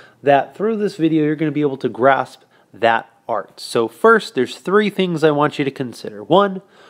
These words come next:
what are your side ratios? Two, which quadrants are possible? And three, which of these lies in my range? Let's start by looking at sine inverse of one half.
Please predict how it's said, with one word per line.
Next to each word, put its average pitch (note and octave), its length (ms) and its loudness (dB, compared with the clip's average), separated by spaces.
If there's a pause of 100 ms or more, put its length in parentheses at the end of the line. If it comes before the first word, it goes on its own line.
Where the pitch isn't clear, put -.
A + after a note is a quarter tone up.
(260)
what F3 260 4
are G#3 120 2
your F3 180 -4
side G#2+ 340 -2
ratios? - 560 -18
Two, G3+ 300 0
which G3 260 2
quadrants E3 480 0
are D3+ 100 -2
possible? C3 500 -2
And A#2 240 -10
three, F3 520 2 (320)
which F3 240 4
of D#3 120 0
these D#3 220 -4
lies A#2+ 460 2
in A2 220 -14
my G#2 200 -4
range? F#2+ 640 -12 (800)
Let's F#3+ 180 2
start A3 260 2
by F#3+ 80 6
looking F3 340 0
at D3+ 160 -2
sine F#3+ 380 0
inverse D3 640 -2
of A#2+ 260 -6
one C3+ 380 0
half. A2+ 400 -10